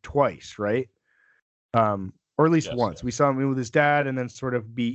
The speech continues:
Speaker 1: even in the middle and sort of, like, you know, but then try to kill. But, like, what if we saw he, like, instead of Darth Vader, like you're saying, sort of, eh, m-, do one last great effort and then die?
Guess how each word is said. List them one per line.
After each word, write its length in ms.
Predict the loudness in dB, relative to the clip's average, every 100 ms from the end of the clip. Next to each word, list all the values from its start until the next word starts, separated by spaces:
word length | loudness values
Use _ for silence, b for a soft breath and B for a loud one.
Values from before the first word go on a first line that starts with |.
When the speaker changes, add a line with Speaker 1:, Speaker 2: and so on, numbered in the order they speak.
| 2
Speaker 1:
even 280 | 2 2 2
in 100 | 0
the 60 |
middle 400 | 2 4 4 4
and 120 | 0 -4
sort 220 | -4 -2
of, 140 | 0
like, 240 | 2 2 -2
you 80 | -2
know, 160 | 0 2
but 160 | 0
then 260 | 0 0 0
try 220 | 0 0
to 80 | 0
kill. 460 | 0 2 2 2 B B B
But, 100 | 4
like, 220 | 4 2 0
what 220 | 0 0
if 80 | 0
we 160 | -2
saw 360 | -2 0 2 2
he, 220 | -2 -6 0
like, 260 | 2 2 -2
instead 320 | -2 2 4
of 100 | 4
Darth 300 | 2 0 0
Vader, 420 | -2 0 0 0
like 180 | -2 -2
you're 120 | -4
saying, 480 | 0 2 2 2 -4 -10 B B
sort 240 | -2 2 4
of, 180 | 4 0
eh, 120 | -4 -6 -10 -20 -4
m-, 240 | 0 2
do 160 | 4 4
one 460 | 4 2 2 2
last 420 | 2 2 0 -6 -2
great 260 | 0 2
effort 340 | 0 0 0 -2
and 140 | -4
then 160 | -4 2
die? 520 | 2 2 -2 -10